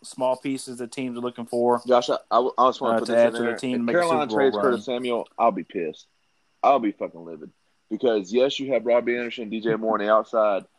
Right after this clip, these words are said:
Speaker 2: but Curtis Samuel, we saw it the other week, is a pivotal piece of that offense.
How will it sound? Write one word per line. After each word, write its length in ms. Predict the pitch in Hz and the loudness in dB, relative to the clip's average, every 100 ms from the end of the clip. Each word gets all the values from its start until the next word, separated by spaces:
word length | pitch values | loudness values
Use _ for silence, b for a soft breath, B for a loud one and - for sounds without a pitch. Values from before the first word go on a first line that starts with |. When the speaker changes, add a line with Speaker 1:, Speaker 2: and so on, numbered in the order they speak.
| _ | _
Speaker 2:
but 140 | - 98 | -14 -10
Curtis 380 | 165 185 151 - | -6 -6 -6 -8
Samuel, 440 | 143 139 110 98 | -8 -8 -8 -8
we 200 | 95 123 | -6 -6
saw 300 | - 175 175 | 0 2 2
it 60 | 156 | 2
the 60 | |
other 120 | 175 | -2
week, 220 | 170 202 - _ _ _ | -4 -10 -14 _ _ _
is 180 | 98 98 | -10 -4
a 100 | 98 - - | -6 -6 -6
pivotal 400 | 180 170 175 175 - | -2 0 0 0 -4
piece 340 | _ 196 175 - | _ -6 -6 -2
of 60 | |
that 180 | 104 95 | 2 4
offense. 640 | 104 120 - 71 - - | 4 2 -2 -12 -12 -20